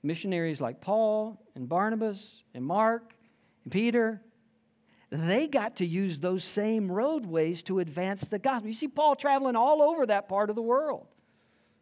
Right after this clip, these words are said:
Some of that was because the Romans had made ways to travel.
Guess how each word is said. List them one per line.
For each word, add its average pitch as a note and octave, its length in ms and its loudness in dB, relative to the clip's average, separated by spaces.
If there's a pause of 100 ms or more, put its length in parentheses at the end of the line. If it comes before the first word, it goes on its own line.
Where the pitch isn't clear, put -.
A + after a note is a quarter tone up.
Some - 240 -10
of A3 120 -2
that D3 220 -2
was D3+ 140 -12
because D3+ 640 -4 (480)
the F3+ 120 2
Romans G#3 460 0 (220)
had F#3+ 200 -4
made F3+ 360 0
ways E3+ 720 -2 (680)
to G#3 100 -8
travel. A#3 520 -6